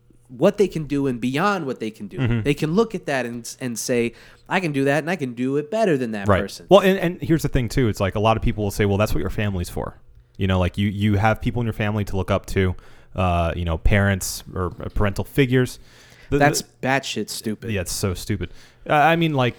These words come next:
Speaker 2: imagine people who, you know, grow up in a bad part of town whose parents maybe are recently immigrated to America,
Speaker 1: Mm-hmm.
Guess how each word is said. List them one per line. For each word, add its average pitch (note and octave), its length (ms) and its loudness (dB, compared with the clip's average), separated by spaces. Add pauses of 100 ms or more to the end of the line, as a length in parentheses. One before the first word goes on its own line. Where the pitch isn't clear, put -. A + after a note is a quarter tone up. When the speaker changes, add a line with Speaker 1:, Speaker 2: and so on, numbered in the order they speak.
(960)
Speaker 2:
imagine D#3+ 420 0
people C#3+ 340 0
who, G#2+ 640 2
you G2+ 140 -4
know, E2 340 -4 (540)
grow B2+ 160 6
up A#2+ 80 4
in A#2 80 0
a G#2 40 -2
bad G2+ 220 2
part G2 160 4
of F#2+ 60 -2
town G2+ 340 0
whose F#2+ 180 -2
parents G2 580 -2
maybe F2+ 560 -4 (200)
are F#2 340 -2 (640)
recently A#2 640 2 (480)
immigrated A2+ 560 0
to G2 180 -2
America, E2+ 580 -2
Speaker 1:
Mm-hmm. A2 320 -14